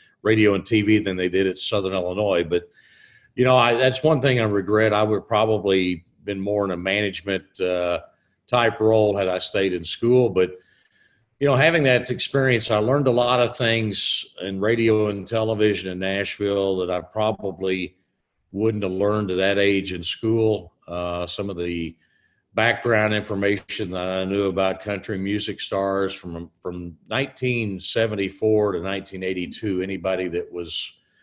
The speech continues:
a singer or songwriter in Nashville, I either interviewed or, or did shows with, uh, was around a lot of talented people.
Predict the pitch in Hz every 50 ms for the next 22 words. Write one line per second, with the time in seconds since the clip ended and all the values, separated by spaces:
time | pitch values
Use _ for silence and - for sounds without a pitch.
0 | _ _ _ _ _ _ _ 80 85 90 85 - - - 131 135 139 135 135 131
1 | 127 127 123 120 117 110 90 82 85 87 87 87 87 85 85 85 82 - - _
2 | _ _ _ _ - - - - 127 131 127 120 117 113 113 110 110 104 104 101
3 | 92 90 92 95 98 101 101 95 - - - 101 95 95 90 90 92 92 95 98
4 | 95 85 87 85 98 107 107 98 92 95 98 101 101 101 101 101 95 87 85 82
5 | 82 80 78 76 - - 95 85 82 78 92 95 90 76 - - - 101 98 98
6 | 101 101 95 - - 95 95 95 95 95 90 - - _ _ _ _ _ _ _
7 | _ _ _ _ _ - 82 85 87 87 87 85 85 87 90 - - 87 87 85
8 | 82 87 90 95 98 101 101 98 90 87 90 92 101 101 95 87 - - 101 92
9 | 92 98 101 98 92 90 82 69 - - 98 101 101 - - 85 82 80 80 -